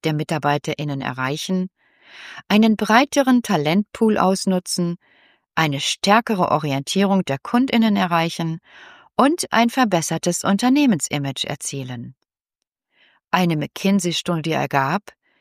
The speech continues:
dass Unternehmen mit der höchsten Geschlechter- und kulturellen Vielfalt in ihren Führungsteams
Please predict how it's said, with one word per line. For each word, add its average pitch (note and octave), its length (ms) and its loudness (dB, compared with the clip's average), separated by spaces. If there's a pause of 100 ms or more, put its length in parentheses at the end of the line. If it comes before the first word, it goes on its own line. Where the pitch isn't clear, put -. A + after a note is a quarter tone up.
(320)
dass F3+ 160 0
Unternehmen A#3 680 4
mit F3+ 160 -2
der F3 120 0
höchsten B3+ 440 0
Geschlechter- G#3+ 600 2
und D#3+ 180 -2
kulturellen C#3 600 0
Vielfalt G3+ 640 0
in E3 160 -4
ihren C#3+ 300 -2
Führungsteams G3+ 920 -2